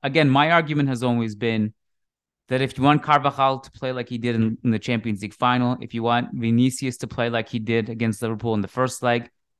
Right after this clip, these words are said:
keep in mind, two games before that Liverpool game, Vinicius was forced to rest because it was the Elche suspension.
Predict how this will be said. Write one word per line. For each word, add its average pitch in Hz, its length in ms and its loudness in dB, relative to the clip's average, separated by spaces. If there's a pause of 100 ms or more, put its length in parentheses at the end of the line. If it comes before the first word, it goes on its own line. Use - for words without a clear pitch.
(220)
keep 127 160 -10
in 120 80 4
mind, 143 420 6 (800)
two 165 220 -4
games 156 320 2
before 135 320 0
that 123 160 0
Liverpool 127 320 -4
game, 110 280 0
Vinicius 123 560 2
was 120 140 -6
forced - 460 -2
to 120 80 -4
rest 110 280 -2
because 113 280 -6
it 110 40 -2
was 104 160 -2
the 110 60 -4
Elche 113 340 -2
suspension. 92 640 -6